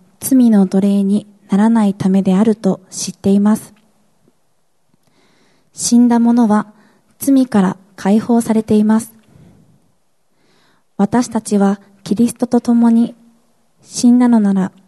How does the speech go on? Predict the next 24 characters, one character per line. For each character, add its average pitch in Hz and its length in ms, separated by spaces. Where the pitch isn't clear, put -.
キ 220 120
リ 240 120
ス - 40
ト 254 140
と 254 140
共 240 420
に 240 220
生 214 100
き 269 160
る 262 100
こ 240 120
と 240 120
に 247 120
も 254 280
な 226 100
る 208 140
と - 200
信 202 260
じ 208 120
ま 202 160
す。 - 180
そ - 200
し - 100
て 240 240